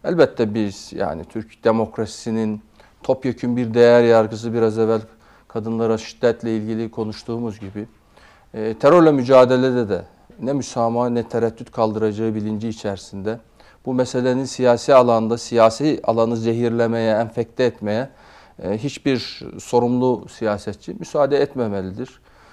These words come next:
E, bu açıdan bakınca, e, iktidarın temel bir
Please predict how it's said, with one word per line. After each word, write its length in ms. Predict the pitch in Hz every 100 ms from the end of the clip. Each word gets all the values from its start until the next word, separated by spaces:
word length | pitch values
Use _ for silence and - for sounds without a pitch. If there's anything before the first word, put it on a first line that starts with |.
| - -
E, 200 | 95 107
bu 120 | 131
açıdan 420 | 123 131 127 123
bakınca, 640 | 123 123 131 123 120 104 - - _ _ -
e, 240 | 90 92 90 90 - - - - -
iktidarın 680 | 113 - 120 113 113 113 113
temel 400 | - 120 120
bir 60 | 107